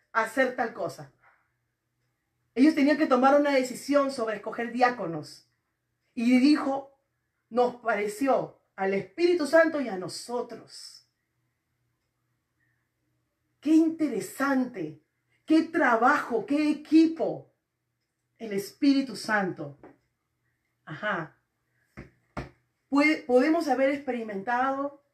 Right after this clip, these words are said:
pero el Espíritu Santo no es solo una experiencia, recordemos. No es una experiencia. No podemos hacer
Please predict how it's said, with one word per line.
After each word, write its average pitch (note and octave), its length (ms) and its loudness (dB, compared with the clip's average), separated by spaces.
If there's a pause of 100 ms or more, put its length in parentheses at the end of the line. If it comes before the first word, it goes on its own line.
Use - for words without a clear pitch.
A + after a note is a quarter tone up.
(160)
pero G#3 300 -10 (100)
el G#3+ 120 -8
Espíritu C4 280 -2
Santo C#4 160 0
no C4+ 100 0
es C4 60 -4
solo C4 240 -4
una C4 140 -2
experiencia, G#3 720 -8
recordemos. F#3 920 -8 (640)
No A3+ 120 2
es C4 120 0
una C#4 160 4
experiencia. A3+ 880 -6 (600)
No B3+ 180 0
podemos C#4+ 480 4
hacer C4+ 640 -6